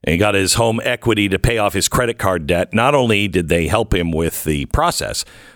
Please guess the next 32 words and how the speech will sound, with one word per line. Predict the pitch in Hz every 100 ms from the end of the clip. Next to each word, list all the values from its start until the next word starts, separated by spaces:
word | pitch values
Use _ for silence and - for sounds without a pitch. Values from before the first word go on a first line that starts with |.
| -
but | 90
they | 104
also | 113 160 - 107
ended | 98 107 95
up | 92
saving | - 113 107 101
him | 101
about | 90 87 82
eight | 110 120 90
hundred | 113 98
dollars | 90 87 85 78
a |
month. | 69 87 87 - - - _ _ _ _ _ _ _ -
Wow, | 78 101 127 90
that's, | 80 127 - - - -
that's | 156 -
an | 156
additional | 131 160 - 101
ten | - - 160 160 151
grand | 120 131 143 135 107 98
in | - 98 90
cash. | - 98 58 - -
This | - 139 143 151
is | 151
why | 120 123 117
I | 98
say, | - 98 69 58 - _ _ _ _ -
just | -
call | - 147 160
them. | 110 - - _ _ _ _ -
Call | - 147 143
them. | 107 60 98